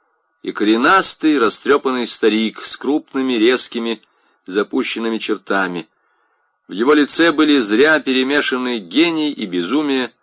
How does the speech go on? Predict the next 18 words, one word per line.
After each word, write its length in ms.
фанатизм 840
и 200
ирония, 580
озлобление 920
ветхозаветного 840
пророка 640
и 180
якобинца 920
тысяча 680
семьсот 500
девяносто 560
третьего 640
года. 480
Старик 520
этот 300
был 240
Пьер 520
Леру. 520